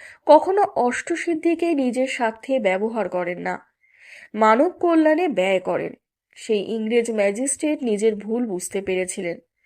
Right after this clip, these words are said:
ক্ষমা প্রার্থনা করে মুক্তি দিয়েছিলেন আত্মভোলা সন্ন্যাসীকে। তৈলঙ্গ স্বামী শুধু মুচকি হেসেছিলেন, বলেছিলেন, "সাহেব,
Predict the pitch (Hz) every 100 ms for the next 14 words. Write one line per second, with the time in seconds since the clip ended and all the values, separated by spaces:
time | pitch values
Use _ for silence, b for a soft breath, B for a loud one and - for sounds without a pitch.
0 | b b b b - 269 247 339 392 359
1 | 349 339 339 330 302 330 339 277 269 302
2 | 247 202 196 196 220 240 254 190 - 208
3 | 202 196 247 254 196 180 196 185 196 190
4 | _ _ _ _ _ b b b b b
5 | - 320 320 427 427 427 403 392 392 349
6 | 311 285 269 269 - 220 185 190 185 190
7 | 170 _ - 220 190 196 202 254 226 339
8 | B B B - 285 285 320 254